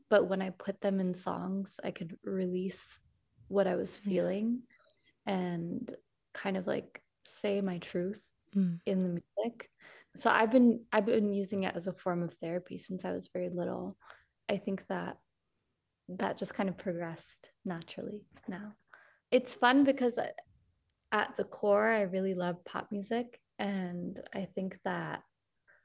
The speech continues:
Speaker 1: I also have a lot of fun just making pop music that's a little more, like, universal or
Speaker 2: Yeah.
Speaker 1: I enjoy. Um,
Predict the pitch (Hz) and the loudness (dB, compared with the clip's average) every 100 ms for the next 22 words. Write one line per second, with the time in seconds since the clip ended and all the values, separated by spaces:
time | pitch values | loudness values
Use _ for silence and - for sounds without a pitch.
0 | _ 196 208 - 196 196 220 208 214 202 | _ 2 4 6 2 4 0 0 0 -2
1 | 196 185 175 208 - 170 160 165 196 - | -2 -2 -4 -8 -6 -6 -6 -8 -10 -14
2 | - 190 - - 220 226 _ _ - 98 | -10 -8 -6 -8 -8 -10 _ _ -6 -6
3 | 196 190 185 - - 202 196 180 180 185 | -4 -6 -6 -8 -8 -8 -8 -6 -6 -6
4 | 190 202 208 214 _ _ _ 202 196 180 | -6 -8 -10 -12 _ _ _ -4 -2 -2
5 | 180 - - - - - 226 180 165 143 | -4 -8 -8 -10 -10 -8 -8 0 0 0
6 | 127 - - _ - - 440 - 196 180 | -6 -16 -20 _ -14 0 2 2 0 0
7 | - - 226 214 _ _ - 202 180 180 | 0 0 -2 -6 _ _ -6 -2 -2 -4
8 | 185 | -8